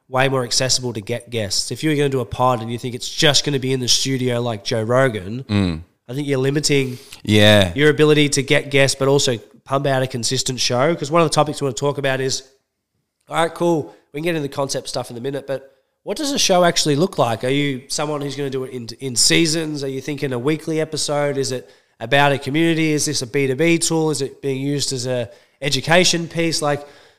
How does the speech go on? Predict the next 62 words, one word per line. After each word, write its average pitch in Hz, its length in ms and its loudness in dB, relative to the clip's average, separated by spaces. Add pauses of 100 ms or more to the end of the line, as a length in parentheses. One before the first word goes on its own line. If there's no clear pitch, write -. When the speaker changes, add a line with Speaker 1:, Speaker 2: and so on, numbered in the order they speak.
(360)
Speaker 1:
I 147 80 2
think 165 300 0
a 147 80 2
lot 156 200 6
of 151 60 0
the 147 80 0
stuff 139 260 0
comes 131 300 -2
to, 131 140 -2
people 143 220 -2
like 135 180 2
the 135 60 -4
ideas 127 340 0
of 113 120 -10
pods, 127 320 -2
but 123 180 -10
again, 139 440 -2
it's 131 180 0
just 160 380 2
a 139 60 -6
tool. 127 520 -4 (440)
What 165 180 0
are - 20 4
you 175 100 4
actually 165 360 2
trying 147 220 0
to 143 80 2
achieve? 139 420 0
Why 135 260 2
do 143 80 0
you 143 100 -2
think 139 180 -6
it's 131 100 -8
important 127 460 -8
for - 100 -12
you, 196 420 -2 (320)
for - 160 -12
your 135 180 0
own 135 100 -2
personal 131 340 -4
brand? 170 320 0
Or 147 240 4
if 139 100 -10
this 139 200 -4
is 135 180 -4
in 139 80 -2
a 127 60 -2
business 139 340 0
sense, 131 360 0 (440)
what 151 300 4
are - 40 0
you 170 140 2
trying 156 200 -2
to 147 60 0
get 131 160 -2
out 127 220 0
of 107 220 -10 (100)
actually 127 380 -6
starting 117 360 -4
a 110 60 -8
podcast? 113 720 -8
And 107 180 -12